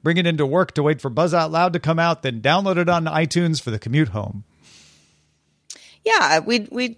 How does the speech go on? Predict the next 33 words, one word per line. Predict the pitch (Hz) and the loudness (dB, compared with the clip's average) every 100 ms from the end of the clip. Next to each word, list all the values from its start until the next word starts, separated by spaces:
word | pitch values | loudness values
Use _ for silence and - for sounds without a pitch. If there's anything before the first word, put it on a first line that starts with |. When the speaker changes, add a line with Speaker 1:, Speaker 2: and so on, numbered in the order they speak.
| - | -6
Speaker 2:
we | 262 | -2
got, | 262 262 254 _ | 2 0 0 _
uh, | 240 233 233 | 2 4 2
quite | 262 262 | 2 0
a | |
few | 247 262 277 254 226 - | 0 2 2 2 0 -2
responses | 202 185 180 156 151 156 151 143 | -4 0 2 2 0 0 2 2
in | 175 | 2
our | 170 | 0
Discord. | 156 151 - 156 160 | 0 -2 2 2 4
Zoe | 160 160 | 2 2
Brings | 175 143 | 0 -2
Bacon | - 165 160 165 170 - | 0 0 2 0 -2 -2
writes, | 165 151 151 - - - - - | 2 2 2 0 -2 -4 -20 -8
"An | 190 196 | 0 2
iPod | 202 202 208 175 | 2 2 0 0
Touch | 202 196 | 0 0
was | 202 190 | -4 -4
the | |
first | 185 - 339 - | -4 0 0 0
Apple | 262 240 | 0 0
product | - 196 175 180 | 0 0 0 0
I | 151 | -2
got | 147 185 - - - - - - | 0 0 0 -4 -4 -2 -6 -8
and | 165 | -2
led | 165 175 | 0 2
me | 202 208 214 208 | 2 2 2 0
to | - | -4
getting | 147 151 185 | -4 -2 -2
an | - | 0
iPhone | 285 - 165 165 | 0 2 0 0
a | |
few | 175 | -2